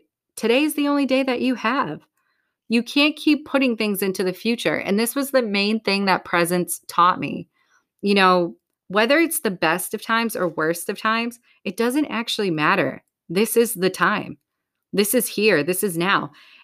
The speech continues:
And as much as we want to ignore and push away what doesn't feel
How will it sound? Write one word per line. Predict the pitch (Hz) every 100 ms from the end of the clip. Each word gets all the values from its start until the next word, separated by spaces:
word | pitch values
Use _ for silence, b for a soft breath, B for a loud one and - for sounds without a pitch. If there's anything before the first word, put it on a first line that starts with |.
| -
And | 240 220 214 202 - 202
as | 190
much | 196 233 294
as | 277
we | 247 220 190 -
want | 185 185 190 190
to | - 196 180 165 -
ignore | 170 165 165 160 180
and | 180 156
push | 185 -
away | 175 156 156 170
what | 170 160
doesn't | 165 165 175
feel | - - 165 160 160 165